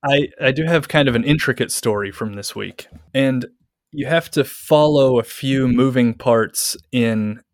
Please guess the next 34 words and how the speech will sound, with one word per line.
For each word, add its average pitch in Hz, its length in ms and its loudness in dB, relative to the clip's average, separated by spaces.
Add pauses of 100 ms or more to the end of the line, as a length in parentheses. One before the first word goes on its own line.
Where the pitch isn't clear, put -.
(120)
like, 110 260 -4
U 123 320 2
S 117 220 0
regulation 101 920 -4
of 104 320 -6
citizens 107 540 -6
abroad 101 520 -6 (100)
for 104 160 -12
this 101 180 -14
story 101 400 -8 (120)
to, 104 260 -12 (220)
to 101 140 -12
really 101 220 -10
make 101 200 -12
sense. 113 360 -10 (600)
Uh, 123 140 0 (100)
on 165 420 2
our 139 160 2
big 123 220 0
solo 127 460 4
day, 101 360 -4 (800)
so 107 400 -4 (340)
my 110 140 -2
wife 135 240 2
was 120 120 -2
out 117 120 4
of 104 60 -8
town, 107 540 -6
and 110 200 -4
one 123 120 2
of 113 60 0
the 104 100 -4
things 110 440 -4
that 104 260 -6